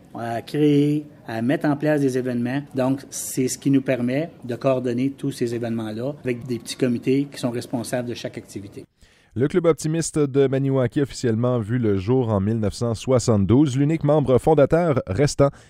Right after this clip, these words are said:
Speaker 2: Yvon Morin, était sur place d'ailleurs pour célébrer, euh, le club dont il est, euh, membre depuis toujours.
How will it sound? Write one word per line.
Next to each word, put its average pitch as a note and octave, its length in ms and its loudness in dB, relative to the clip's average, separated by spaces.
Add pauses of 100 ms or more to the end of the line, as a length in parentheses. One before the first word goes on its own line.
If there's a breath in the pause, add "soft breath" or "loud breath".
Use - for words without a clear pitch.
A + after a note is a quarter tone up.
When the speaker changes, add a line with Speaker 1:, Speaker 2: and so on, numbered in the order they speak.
(120)
Speaker 2:
Yvon A2 240 6
Morin, B2 260 6 (260)
était F2 180 0
sur F#2 160 0
place A2+ 220 2
d'ailleurs G2+ 400 4
pour F2 160 -4
célébrer, G2+ 560 2
euh, F2 160 4
le E2+ 120 2
club A2 520 2
dont B2 320 2
il E3 180 -4
est, C3 180 0
euh, F#2 120 0
membre G#2+ 400 2
depuis G#2 280 -2
toujours. D2 400 -6